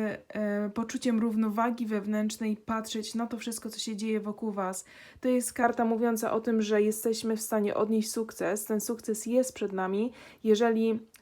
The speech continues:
postaramy się odnaleźć ten złoty środek, jeżeli zaczniemy, em, działać, zaczniemy postrzegać, e, sytuację, zaczniemy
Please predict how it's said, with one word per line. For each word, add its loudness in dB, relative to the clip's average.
postaramy 2
się 2
odnaleźć 2
ten 0
złoty -2
środek, -4
jeżeli -2
zaczniemy, 0
em, 2
działać, 2
zaczniemy -2
postrzegać, -4
e, -2
sytuację, -2
zaczniemy 0